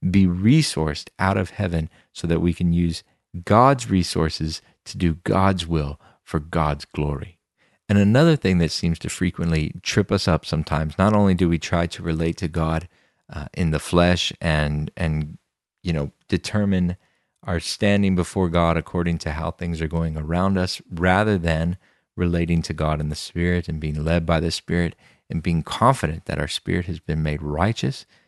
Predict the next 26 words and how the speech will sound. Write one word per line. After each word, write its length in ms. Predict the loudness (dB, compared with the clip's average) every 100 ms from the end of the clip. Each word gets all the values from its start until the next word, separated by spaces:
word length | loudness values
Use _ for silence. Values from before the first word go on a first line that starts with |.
| _ _ _
through 160 | -4
Jesus. 560 | -2 0 2 4 2 -4 _ _ _
The, 240 | 0 2
the 180 | 2 4
other 220 | 6 4
thing 220 | 2 2 2
that 120 | 2
I 140 | 2
see 220 | 0 -2 -2
as 120 | -2
a 40 |
problem 460 | -4 0 0 0 -2
in 80 | -4
the 80 |
lives 340 | -2 -2 -2 -2
of 80 | -2
many 280 | 0 0
people 380 | -2 -4 -4 -4
who, 280 | -2 -2 -2 -4
who 160 | -2
have 160 | 0 0
a 60 | 2
knowledge 480 | 4 4 4 2
of 100 | 0
the 60 | -2
Bible 500 | 0 0 0 -2 -6